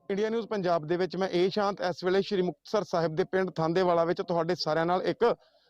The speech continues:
ਮੰਦਭਾਗੀ ਖਬਰ ਲੈ ਕੇ ਜੁੜਿਆ ਹਾਂ। ਦੱਸ ਦਈਏ ਕਿ ਪਿੰਡ ਦੇ ਅਠਾਰਾਂ ਉੱਨੀ ਸਾਲ ਦੇ ਨੌਜਵਾਨ ਜੋ ਸ਼ੁੱਕਰਵਾਰ ਤੋਂ ਲਾਪਤਾ ਸੀ, ਉਸ ਦਾ ਕਤਲ ਹੋ ਜਾਣ ਦਾ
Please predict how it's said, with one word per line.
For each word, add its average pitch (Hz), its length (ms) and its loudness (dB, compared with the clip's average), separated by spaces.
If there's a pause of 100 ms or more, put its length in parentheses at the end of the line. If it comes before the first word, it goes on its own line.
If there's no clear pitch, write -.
(100)
ਮੰਦਭਾਗੀ 247 520 0
ਖਬਰ 180 260 -2
ਲੈ 170 100 -4
ਕੇ 175 120 -8
ਜੁੜਿਆ 160 220 -4
ਹਾਂ। 190 200 -2 (440)
ਦੱਸ 226 160 2
ਦਈਏ 214 180 -8
ਕਿ 233 100 -10
ਪਿੰਡ 226 260 -6
ਦੇ 233 160 -2
ਅਠਾਰਾਂ 190 280 -2
ਉੱਨੀ 202 220 -6
ਸਾਲ 170 280 -6
ਦੇ 190 100 -4
ਨੌਜਵਾਨ 175 540 -4 (420)
ਜੋ 262 120 -4
ਸ਼ੁੱਕਰਵਾਰ 254 580 0
ਤੋਂ 226 140 -2
ਲਾਪਤਾ 196 480 0
ਸੀ, 226 160 -6
ਉਸ 185 200 -8
ਦਾ 202 140 0
ਕਤਲ 220 300 -6
ਹੋ 196 140 -4
ਜਾਣ 175 240 -4
ਦਾ 196 200 2